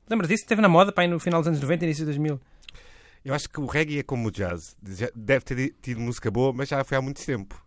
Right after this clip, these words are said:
Speaker 2: Então ninguém se lembra.
Speaker 1: Opa, eu jazz, eu, eu sou, não, não vou concordar contigo. Há coisas de facto boas. Ah, hoje, às vezes, é cada um a tocar para seu lado.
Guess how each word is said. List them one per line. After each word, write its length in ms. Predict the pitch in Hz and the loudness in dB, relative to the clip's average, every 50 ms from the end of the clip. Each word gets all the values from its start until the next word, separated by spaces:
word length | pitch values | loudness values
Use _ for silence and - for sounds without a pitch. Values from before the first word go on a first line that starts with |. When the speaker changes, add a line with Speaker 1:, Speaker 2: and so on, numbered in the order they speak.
| _ - | _ -12
Speaker 2:
Então 300 | 101 101 - 107 101 101 | -10 -6 -4 -4 -4 -4
ninguém 240 | 101 104 101 110 107 | -4 -4 -4 -4 -4
se 100 | - - | -2 0
lembra. 260 | - 208 190 180 165 | 0 4 6 6 6
Speaker 1:
Opa, 40 | 151 - | 6 6
eu 120 | 196 190 | 4 4
jazz, 360 | 165 143 185 190 190 175 180 190 | 6 8 8 8 8 8 6 4
eu, 480 | 180 175 175 165 160 151 147 151 147 143 | 4 4 6 4 4 2 -2 -2 -2 -2
eu 420 | 139 135 131 127 123 127 123 110 - | -2 -2 -2 -4 -4 -6 -6 -8 -10
sou, 420 | - - 143 127 120 120 120 120 | -8 -6 -4 -4 -4 -6 -6 -6
não, 220 | 123 120 113 104 - | -6 -6 -6 -8 -10
não 180 | 117 117 123 | -10 -10 -8
vou 140 | 113 120 - | -6 -6 -6
concordar 320 | 127 120 - 123 117 113 | -6 -6 -6 -6 -6 -6
contigo. 480 | - - 123 - 147 147 139 131 127 - | -6 -6 -4 -4 -4 -4 -4 -6 -8 -6
Há 320 | - 120 117 113 113 107 - | -4 -2 -2 -2 -2 -4 -6
coisas 300 | - - 123 110 120 117 - | -6 -6 -6 -6 -8 -10 -10
de 80 | - | -10
facto 220 | - 120 - - 127 | -10 -10 -10 -10 -6
boas. 380 | 120 135 160 175 - - - _ _ _ - - - - - - - - - | -4 -4 -2 -4 -6 -10 -16 _ _ _ -16 -14 -14 -14 -14 -16 -12 -8 -6
Ah, 220 | 135 131 131 - - | -4 -4 -4 -2 0
hoje, 260 | 170 160 180 160 180 | 2 4 4 4 2
às 140 | 180 139 135 | -2 -2 -2
vezes, 240 | 175 196 180 - | -2 -4 -4 -4
é 60 | 196 190 | -4 -4
cada 180 | - 175 165 190 | -2 0 2 2
um 40 | |
a 40 | 196 | 2
tocar 160 | - - 196 | 2 0 -2
para 80 | - 180 | -2 -2
seu 120 | - - 131 | -2 -2 -4
lado. 160 | 110 95 | -4 -6